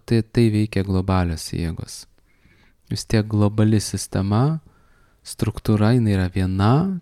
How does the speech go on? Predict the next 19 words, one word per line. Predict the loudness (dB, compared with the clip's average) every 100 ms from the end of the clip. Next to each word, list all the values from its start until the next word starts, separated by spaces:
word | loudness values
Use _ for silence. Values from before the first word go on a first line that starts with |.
| -6
ten | -2
yra | 0
vienas | 2 4 2 0 -4
kolektyvas | -4 -4 -8 -4 0 0 0 -4 -18 _ -20 _ _ _ _ -6
ir | -2 0
jie | 2 4 4 4 0
stumia | -4 -2 0 2
link | 2 0 0 -4 -4
naujos | 0 2 2 2 0
pasaulio | -6 -4 -2 -2 -2 -6
tvarkos, | -8 -10 -6 -6 -6 -8 -14 -20 _ -20 -20 _ -12
kur | -10 -8
kiekvienas | -6 0 2 2 0
žingsnis | -2 -2 -2 -4 -2
žmogaus | -4 -2 -4 -4
būtų | -8 -10 -8 -12
stebimas, | -4 0 0 -2 -6 -6
kontroliuojamas | -6 -6 -4 -2 0 0 0 -2 -6 -8
ir | -8